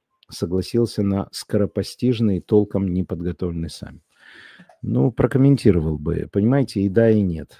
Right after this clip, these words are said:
Еще раз повторяю, это будет разговор с Трампом, но, э, всякая фигота, которая там будет усиленно обговариваться, если она будет вообще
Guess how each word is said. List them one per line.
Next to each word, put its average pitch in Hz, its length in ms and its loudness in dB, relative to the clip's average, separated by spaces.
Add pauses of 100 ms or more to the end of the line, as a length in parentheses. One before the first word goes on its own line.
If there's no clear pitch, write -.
Еще 101 440 -2
раз 92 160 0
повторяю, 78 680 -8 (920)
это 110 200 -2
будет 113 220 0
разговор 101 460 0
с - 80 -14
Трампом, 120 520 -2
но, 95 360 -2 (540)
э, 90 480 -4
всякая 101 420 -4
фигота, 139 680 -4
которая 85 880 -8
там 80 300 -14 (540)
будет 98 680 -4
усиленно 90 680 -2
обговариваться, 101 760 0
если 87 220 -10
она 92 160 -10
будет 90 360 -8
вообще 82 840 -6